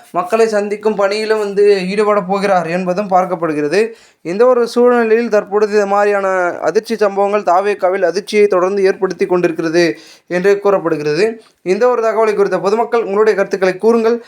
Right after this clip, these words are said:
போன்று நீங்கள் அரசியல் சார்ந்த நிகழ்வுகளாம் தினசரி தெரிந்து கொள்ள நம்முடைய சேனலை சப்ஸ்கிரைப் செய்து வைத்துக் கொள்ளுங்கள் மக்களே.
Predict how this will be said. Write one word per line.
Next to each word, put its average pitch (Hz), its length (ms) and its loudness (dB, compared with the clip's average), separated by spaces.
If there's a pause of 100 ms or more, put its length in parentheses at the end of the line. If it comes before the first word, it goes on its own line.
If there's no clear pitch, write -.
(200)
போன்று 226 280 0
நீங்கள் 247 240 0
அரசியல் 214 360 -2
சார்ந்த 220 300 0
நிகழ்வுகளாம் 214 480 2
தினசரி 220 380 2
தெரிந்து 208 280 0
கொள்ள 185 440 -2 (200)
நம்முடைய 226 420 0
சேனலை 196 380 -2
சப்ஸ்கிரைப் 202 420 -2
செய்து 190 240 0
வைத்துக் 185 320 -4
கொள்ளுங்கள் 175 380 0
மக்களே. 175 480 -2